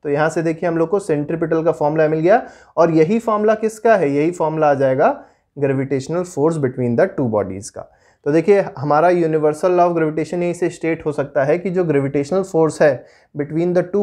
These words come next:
bodies वो दो चीज़ों के मास पे डिपेंड करता है, mass of sun पे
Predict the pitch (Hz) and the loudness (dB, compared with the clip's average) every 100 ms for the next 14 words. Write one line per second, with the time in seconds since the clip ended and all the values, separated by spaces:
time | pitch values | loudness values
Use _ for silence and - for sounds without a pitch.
0 | 170 143 151 185 196 202 214 214 190 180 | 4 2 2 -2 0 6 6 4 0 -2
1 | 175 180 175 151 151 185 160 135 127 127 | -2 -2 0 -2 -2 -4 -2 -2 -2 -2
2 | 120 123 135 131 139 143 151 - 156 185 | -2 -2 0 0 0 0 -2 0 0 2
3 | 190 | 2